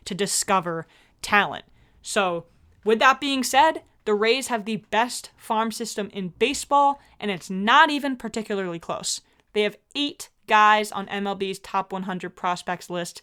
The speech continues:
I'll go through them quickly. The number one overall prospect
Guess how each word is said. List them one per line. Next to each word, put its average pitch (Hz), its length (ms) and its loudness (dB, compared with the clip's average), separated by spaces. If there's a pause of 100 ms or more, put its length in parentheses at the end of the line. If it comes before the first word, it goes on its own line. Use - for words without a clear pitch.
(280)
I'll 190 80 -4
go 240 240 4
through 254 160 -4
them 220 180 0
quickly. 208 500 -4 (800)
The - 80 -8
number 208 420 2
one 214 380 4
overall 208 460 4
prospect 190 560 -4